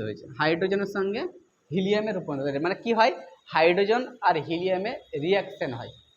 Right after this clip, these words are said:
হাইড্রোজেনের হিলিয়ামে কি যে ইন্ধন, যাকে বলে রিয়াকশন বলি। এই রিয়াকশনে কি হয়, ফিউশন বা প্লাজমা আকার। যেমন পৃথিবী কি মাটি, সেরকমই এটা হচ্ছে প্লাজমা আকার।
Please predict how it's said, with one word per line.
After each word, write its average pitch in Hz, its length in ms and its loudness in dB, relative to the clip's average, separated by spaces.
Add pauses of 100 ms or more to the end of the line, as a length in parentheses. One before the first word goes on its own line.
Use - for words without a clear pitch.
(160)
হাইড্রোজেনের 196 640 2
হিলিয়ামে 180 420 -2
কি 208 140 -4
যে 196 60 -2 (220)
ইন্ধন, 190 300 -2 (100)
যাকে 151 180 -6
বলে 190 120 -2 (240)
রিয়াকশন 214 380 4 (100)
বলি। 110 120 -4 (440)
এই 233 80 10 (140)
রিয়াকশনে 254 540 4
কি 208 140 -4
হয়, 240 120 6 (400)
ফিউশন 214 420 4 (120)
বা - 80 4 (300)
প্লাজমা 196 520 6 (120)
আকার। 104 220 -4 (360)
যেমন 240 160 4 (100)
পৃথিবী 254 340 0
কি 262 80 -4 (160)
মাটি, 175 280 4 (460)
সেরকমই 220 360 2
এটা 214 120 0
হচ্ছে 233 160 0 (180)
প্লাজমা 180 480 6 (100)
আকার। 107 220 -6